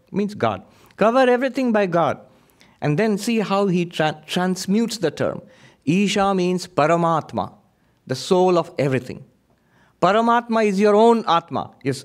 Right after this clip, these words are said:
your own, own self. So cover everything by God. God alone is everything. What it means is, I alone am everything. Ahameva idam sarvam.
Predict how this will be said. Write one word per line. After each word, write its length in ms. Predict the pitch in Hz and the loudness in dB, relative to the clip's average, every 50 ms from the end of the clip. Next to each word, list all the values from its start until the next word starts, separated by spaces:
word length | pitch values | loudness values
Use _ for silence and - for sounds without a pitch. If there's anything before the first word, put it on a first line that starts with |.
| - - | -10 -4
your 280 | - 160 165 160 156 156 | -2 2 2 2 2 2
own, 220 | 156 165 175 170 - | 2 0 0 -2 -2
own 240 | - 151 151 156 151 | -2 -2 -2 -2 -2
self. 440 | 151 - 147 98 - - - - _ _ _ _ _ _ - - - - | -4 -4 -4 -4 -4 -8 -12 -20 _ _ _ _ _ _ -20 -20 -18 -8
So 140 | - 165 139 | -4 -4 -4
cover 440 | 120 - 175 190 214 240 294 311 302 302 302 | -2 0 2 2 2 4 4 4 4 4 2
everything 360 | 294 311 262 247 302 294 277 | 0 0 -2 -2 -2 0 2
by 160 | 233 226 208 | 2 2 2
God. 420 | 175 147 147 135 127 123 123 120 - - _ _ - 104 | 2 0 0 2 2 0 0 -2 -6 -14 _ _ -6 -2
God 240 | 120 143 165 165 | 0 2 2 2
alone 360 | 165 180 214 247 277 294 285 262 | 2 2 2 2 2 2 2 0
is 160 | 247 208 208 | 0 0 -2
everything. 560 | 202 190 185 175 170 - 151 143 139 151 - - - _ _ _ _ | -2 -2 -2 -4 -4 -4 -4 -4 -4 -6 -10 -14 -20 _ _ _ _
What 220 | - 147 175 165 175 | -2 -2 -2 0 -2
it 120 | 160 160 | -4 -2
means 480 | 147 151 165 214 240 247 240 220 226 - | -2 0 2 2 2 2 0 0 -2 -2
is, 280 | 151 151 160 - - - _ - - - _ _ - | -2 -2 -2 -4 -8 -14 _ -20 -20 -20 _ _ 0
I 300 | - 139 160 180 190 202 | 2 2 4 4 4 4
alone 580 | 214 208 196 190 202 214 233 254 262 262 254 247 | 4 4 4 4 6 6 6 8 6 6 4 2
am 180 | 233 220 202 | 0 -2 -2
everything. 420 | 180 151 135 131 120 - - 117 - - - _ _ _ _ _ _ _ _ _ _ - | -4 -4 -4 -6 -8 -8 -12 -18 -18 -18 -20 _ _ _ _ _ _ _ _ _ _ -2
Ahameva 760 | 123 147 180 214 240 254 269 269 277 277 262 247 240 226 202 | 0 0 2 0 0 0 0 0 0 0 0 0 0 0 0
idam 180 | 202 196 190 | 0 -2 -4
sarvam. 580 | 175 - - 131 117 104 90 90 87 85 - | -4 -4 -4 -4 -4 -4 -4 -6 -8 -8 -12